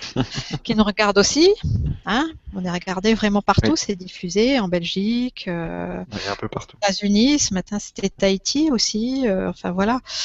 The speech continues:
Speaker 1: Et donc, je serai à Genève à la fin du mois, si vous êtes intéressés, euh, pour venir me rencontrer. Euh, il y aura des consultations individuelles, un atelier, une méditation aussi de groupe.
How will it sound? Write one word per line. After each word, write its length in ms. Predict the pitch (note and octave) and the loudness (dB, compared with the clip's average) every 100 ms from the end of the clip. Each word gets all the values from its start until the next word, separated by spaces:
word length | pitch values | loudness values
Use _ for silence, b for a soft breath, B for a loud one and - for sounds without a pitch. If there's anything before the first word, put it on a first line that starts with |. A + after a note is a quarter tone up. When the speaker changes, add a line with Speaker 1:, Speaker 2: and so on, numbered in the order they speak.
| B B B _ | B B B _
Speaker 1:
Et 160 | - G#3+ | 4 6
donc, 220 | B3 E4+ | 8 6
je 100 | C#4 | 6
serai 280 | A#3+ B3 C4 | 6 6 6
à 160 | C4+ A#3+ | 8 6
Genève 380 | A#3 A3 B3 C#4+ | 6 6 6 6
à 60 | |
la 80 | A3 | 4
fin 200 | G#3 A3+ | 4 0
du 120 | G3+ | 2
mois, 280 | A3+ F#3+ A#3 | 4 4 4
si 100 | C#4+ | 2
vous 160 | A#3+ G#3 | -2 -2
êtes 140 | G3+ | -2
intéressés, 760 | G3+ G3+ G#3 G3+ - F#3+ G3+ D4 C#4+ | -4 -2 -2 -2 -2 -4 -2 -2 0
euh, 520 | G3+ F3+ F3+ F3+ F3+ F3+ | 0 0 0 0 -2 -4
pour 120 | - F3+ | -4 0
venir 300 | F#3+ G3 G3+ | 2 2 2
me 120 | F#3+ | 2
rencontrer. 920 | F3+ G3 - G3 - F#3 G#3 D#4+ A#3+ | 2 0 0 -4 -2 2 2 2 4
Euh, 480 | F#3 F3+ F3+ F3+ F#3 | 4 4 2 2 2
il 40 | |
y 40 | F#3 | 2
aura 220 | F3+ F#3 | 0 -2
des 200 | F#3 F#3 | 0 -2
consultations 600 | - F#3+ - - F#3 F#3+ | -2 -4 -4 -6 -2 -2
individuelles, 720 | F#3 F#3 F3 F3 F3 G3 A#3 | -2 -4 -4 -4 0 2 2
un 140 | G#3 F#3 | 2 0
atelier, 680 | F3+ - F3+ F3 F#3 G#3+ A3+ B B B - | -2 -2 0 2 2 0 -2 B B B 0
une 120 | G#3+ | 6
méditation 720 | A3 A#3+ C4 B3+ B3 - A3 C4+ | 6 6 4 4 6 6 6 4
aussi 280 | B3+ - A3+ | 4 0 0
de 100 | G#3 | 0
groupe. 340 | - G3 | 2 0